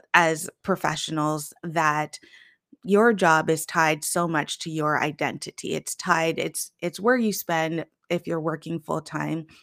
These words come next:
anywhere from forty, sixty, may-, maybe even more than that. And there's been <laughs> times in my career where I've worked many, many more hours than that in a week. And when you spend the bulk of your time somewhere,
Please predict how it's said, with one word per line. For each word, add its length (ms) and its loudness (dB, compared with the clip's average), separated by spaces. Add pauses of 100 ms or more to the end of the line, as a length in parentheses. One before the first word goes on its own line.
(120)
anywhere 340 4
from 200 -6
forty, 500 2
sixty, 720 -2 (240)
may-, 400 0
maybe 360 4 (160)
even 240 4
more 220 4
than 200 -2
that. 180 -2
And 80 -2
there's 200 0
been 160 4
<laughs> 20 6
times 340 2
in 100 2
my 160 2
career 360 0
where 140 2
I've 180 0
worked 260 0
many, 360 -2
many 340 0
more 280 0
hours 300 2
than 160 -6
that 260 -4
in 160 -4
a 80 -2
week. 360 -6 (680)
And 420 6
when 260 2
you 120 2
spend 440 4
the 60 4
bulk 360 4
of 140 -2
your 180 -2
time 420 0
somewhere, 840 -2